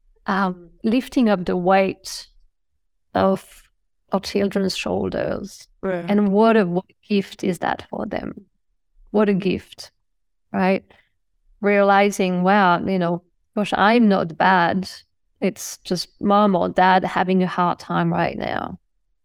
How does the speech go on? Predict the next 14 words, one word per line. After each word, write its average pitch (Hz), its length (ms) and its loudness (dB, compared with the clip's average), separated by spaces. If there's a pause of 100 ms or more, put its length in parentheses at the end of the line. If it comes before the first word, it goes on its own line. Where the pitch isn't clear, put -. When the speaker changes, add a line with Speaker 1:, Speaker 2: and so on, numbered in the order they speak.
Speaker 1:
Instead 190 340 -2
of 185 200 0
internalizing, 180 880 0
"I'm 175 300 -2
bad, 170 380 -2
I'm 170 260 -2
bad," - 240 -4
'cause - 140 -10
that's - 260 -4
the - 100 -6
message 170 380 -6
they - 100 -4
would 208 240 -6
receive - 480 -8